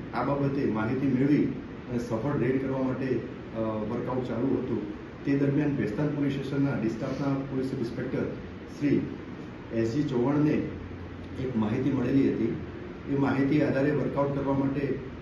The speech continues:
ડિસ્ટાફના પી એસ આઈ એનો સ્ટાફ અને ભેસ્તાન પોલીસ સ્ટેશનના પોલીસ ઇન્સ્પેક્ટર શ્રી દેસાઈ અને પંચો સાથે કાયદેસર કાર્યવાહી કરવા માટે જે માહિતી મળી હતી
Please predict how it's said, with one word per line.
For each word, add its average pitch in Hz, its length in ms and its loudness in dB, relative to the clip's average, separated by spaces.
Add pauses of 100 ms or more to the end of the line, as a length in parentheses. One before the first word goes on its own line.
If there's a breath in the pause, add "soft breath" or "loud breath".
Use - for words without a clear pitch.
(240)
ડિસ્ટાફના 127 800 -4
પી 127 160 -2
એસ 131 220 2
આઈ 139 80 2
એનો - 540 -4
સ્ટાફ 117 320 -4 (640)
અને 123 220 2
ભેસ્તાન 117 360 0
પોલીસ 127 260 0
સ્ટેશનના 120 320 -2
પોલીસ 117 300 0
ઇન્સ્પેક્ટર - 420 -4
શ્રી 120 260 2
દેસાઈ 107 440 0 (760)
અને 117 160 2
પંચો - 360 0
સાથે 131 340 0
કાયદેસર 120 420 0
કાર્યવાહી 120 440 0
કરવા 123 220 -2
માટે 127 280 -2
જે - 400 -4
માહિતી 113 400 2
મળી 143 240 2
હતી 135 240 2